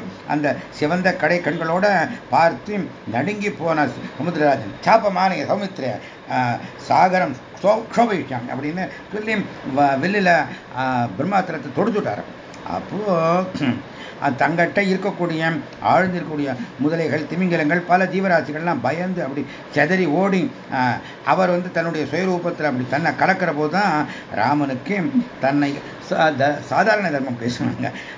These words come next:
அதை பாக-, அந்த ராமாயணத்தை படிக்கிற போது நான் ரொம்ப ரசிப்பேன். அதை, அந்த ராமாயணத்தை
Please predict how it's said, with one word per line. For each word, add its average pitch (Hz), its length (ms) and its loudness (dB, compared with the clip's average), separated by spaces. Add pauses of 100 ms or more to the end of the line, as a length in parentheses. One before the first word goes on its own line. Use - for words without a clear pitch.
அதை 147 140 2
பாக-, 170 460 4 (180)
அந்த 143 120 0
ராமாயணத்தை 170 380 2
படிக்கிற 170 180 0
போது 185 160 2
நான் 156 140 0
ரொம்ப 156 200 -2
ரசிப்பேன். 123 300 -2
அதை, 98 140 -6 (280)
அந்த 131 160 0
ராமாயணத்தை 156 540 2